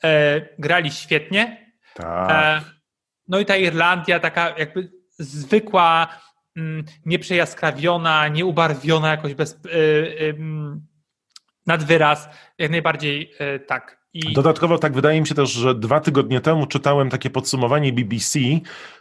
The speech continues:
Speaker 2: które wysyła zaprzyjaźnionym dziennikarzom odnośnie, mm, tego, e,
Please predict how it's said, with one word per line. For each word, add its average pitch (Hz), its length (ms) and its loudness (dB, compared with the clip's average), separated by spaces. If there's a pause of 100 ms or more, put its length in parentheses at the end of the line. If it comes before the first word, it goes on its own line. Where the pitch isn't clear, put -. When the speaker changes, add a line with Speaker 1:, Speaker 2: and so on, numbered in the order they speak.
(100)
Speaker 2:
które 139 220 2
wysyła 139 400 4
zaprzyjaźnionym 127 640 0
dziennikarzom 123 640 0
odnośnie, 123 440 0
mm, 123 520 0
tego, 127 520 2 (360)
e, 117 300 -2